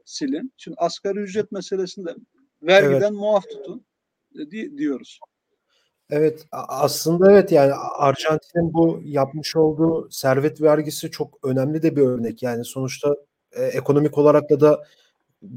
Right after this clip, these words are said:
Speaker 2: dönemsel olarak sürekli krizler geçiren bir ülke olmasına rağmen bu servet vergisi, e, önemli. E, tabii Türkiye'de bu böyle olmuyor biliyorsunuz. <laughs> Daha çok işte siz de az önce belirttiniz, daha çok işte vergiler, borçlar siliniyor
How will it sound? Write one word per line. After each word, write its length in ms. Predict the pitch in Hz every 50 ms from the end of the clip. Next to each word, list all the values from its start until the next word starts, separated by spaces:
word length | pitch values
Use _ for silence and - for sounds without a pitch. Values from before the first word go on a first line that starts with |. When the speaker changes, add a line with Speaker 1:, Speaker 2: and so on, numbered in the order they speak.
| 113
Speaker 2:
dönemsel 500 | 117 131 131 139 143 147 147 - - 190
olarak 280 | 185 175 160 160 156 160
sürekli 380 | - - 160 151 143 - 165 -
krizler 360 | - 143 143 131 143 151 151
geçiren 520 | 151 147 139 - - 165 160 160 160 151
bir 40 | 151
ülke 220 | 156 147 151 160
olmasına 440 | 156 151 147 151 147 - - 175 156
rağmen 280 | 147 139 147 170 170 151
bu 40 | -
servet 460 | - - 147 139 139 151 147 - 147
vergisi, 680 | 147 143 143 139 143 143 - - - 175 170 170 - _ _ _ _ _ _ _ _ _ _ _ _ _ _ _ -
e, 60 | 139
önemli. 460 | 131 139 151 156 170 180 196 214 240
E, 80 | 240 240 - - 165 -
tabii 240 | - 220 226 220 220
Türkiye'de 520 | - - 196 190 185 - 214 202 220 208 202
bu 420 | 214 220 220 208 190 190 190 180
böyle 240 | 202 202 196 196 226
olmuyor 420 | 226 220 202 170 151 135 139 139
biliyorsunuz. 600 | 151 151 135 170 160 - - 175 160 - 151 143
<laughs> 0 |
Daha 220 | 151 170 160 175 170
çok 220 | 170 185 180 185
işte 340 | - - - 180 180 170 -
siz 200 | - 165 165 156
de 100 | 175 165
az 120 | 160 156
önce 240 | 165 165 165 170 165
belirttiniz, 520 | 175 170 180 180 180 - 196 180 170 160
daha 160 | 160 160 165 165
çok 220 | - 175 165 -
işte 280 | - - - 165 143 135
vergiler, 540 | 147 147 147 147 139 147 165 160 156 135
borçlar 400 | 135 143 139 139 - - 151 147
siliniyor 600 | 147 - - - 139 139 131 123 120 127 147 165